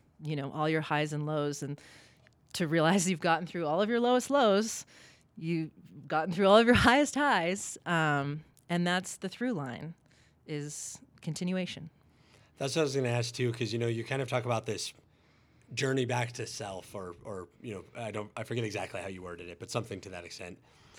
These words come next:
Speaker 2: And I was gonna ask almost sarcastically, is, you know, is psilocybin the magic pill? But then you mentioned, you know, journaling and, and these other things.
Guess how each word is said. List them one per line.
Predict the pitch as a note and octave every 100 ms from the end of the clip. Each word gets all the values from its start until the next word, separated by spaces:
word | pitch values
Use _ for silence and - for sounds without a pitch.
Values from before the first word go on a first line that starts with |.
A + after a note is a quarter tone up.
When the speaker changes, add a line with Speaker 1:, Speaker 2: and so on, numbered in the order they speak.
| - _ - - -
Speaker 2:
And | -
I | A#2+
was | A2+
gonna | D#3
ask | C3 A#2+ A#2+
almost | B2 A2
sarcastically, | - F#2+ G#2+ G#2 - F2 F#2 F#2
is, | F2+ F2+ -
you | -
know, | G#2+ F2 - -
is | A2
psilocybin | C3 B2 A#2+ A#2 A2+
the |
magic | G#2+ G#2 F#2 -
pill? | A2+ G2 E2 - _ _ - _ _
But | -
then | B2+ C#3+
you | C3+
mentioned, | C3 A#2+ A#2+ A2 G2+ F#2+ _ _ _ _
you | C3+ G#2
know, |
journaling | F#2+ D3+ D3+ C#3+ C#3 C3 A#2
and, | G#2 G2 G2+
and | G#2+ G#2
these | G2+
other | A#2+ A#2+
things. | G#2+ A#2 A2 G#2 F#2+ -